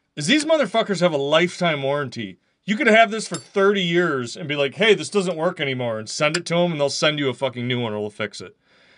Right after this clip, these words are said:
Um, which is pretty badass. I mean, there aren't a whole lot of things that are like that anymore. Um, but you bought it at the cigar shop, you're sure it's got a logo on it. It's gotta have some identifying mark on it somewhere.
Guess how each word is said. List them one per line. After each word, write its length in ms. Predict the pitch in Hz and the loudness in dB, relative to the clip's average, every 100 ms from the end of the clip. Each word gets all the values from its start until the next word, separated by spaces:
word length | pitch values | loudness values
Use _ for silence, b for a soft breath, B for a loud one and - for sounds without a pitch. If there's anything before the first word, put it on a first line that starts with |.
| b - | b 0
Um, 600 | 131 127 123 117 113 - _ _ _ | 4 4 4 0 -8 -16 _ _ _
which 200 | 175 165 | -4 -4
is 80 | 160 | -4
pretty 240 | - 254 | 0 0
badass. 720 | 139 135 123 120 107 82 - | 4 4 6 4 0 -4 -12
I 40 | 147 | -10
mean, 140 | 127 | -6
there 100 | 131 | -2
aren't 280 | 151 151 - | -2 -2 -6
a 40 | |
whole 180 | 123 147 | -4 0
lot 180 | 135 123 | 4 2
of 80 | 117 | 2
things 280 | 131 120 107 | -4 -4 -6
that 80 | |
are 80 | 107 | -6
like 220 | 113 117 | -4 -4
that 180 | 117 113 | -2 -4
anymore. 480 | 104 101 101 98 98 B B B B B - - | -4 -8 -8 -8 -10 B B B B B -20 -4
Um, 600 | 135 131 123 117 107 98 _ _ _ _ _ - _ _ _ _ _ _ _ - - | 2 4 4 0 -4 -14 _ _ _ _ _ -18 _ _ _ _ _ _ _ -20 -14
but 420 | 120 170 156 147 _ _ _ _ _ _ _ _ _ _ _ - | 0 4 4 4 _ _ _ _ _ _ _ _ _ _ _ -14
you 80 | |
bought 240 | 127 190 196 | 2 6 6
it 60 | |
at 60 | 190 | 4
the 60 | 156 | 0
cigar 340 | - 170 175 | -2 2 2
shop, 300 | - 165 156 | 2 2 2
you're 60 | 131 | -2
sure 160 | 156 | -8
it's 120 | 139 | -8
got 140 | - 131 | 0 0
a 20 | |
logo 240 | 120 113 | 0 -4
on 60 | 98 | -8
it. 20 | |
It's 120 | 101 | -8
gotta 200 | - 214 | 4 4
have 180 | 151 143 | 6 2
some 300 | - 143 127 | 0 -4 -4
identifying 760 | 117 117 117 110 117 110 104 101 | -6 -6 -6 -6 -6 -6 -8 -8
mark 240 | 104 104 | -8 -6
on 120 | 107 | -6
it 100 | 104 | -8
somewhere. 480 | - 120 107 98 98 | -6 -6 -6 -6 -8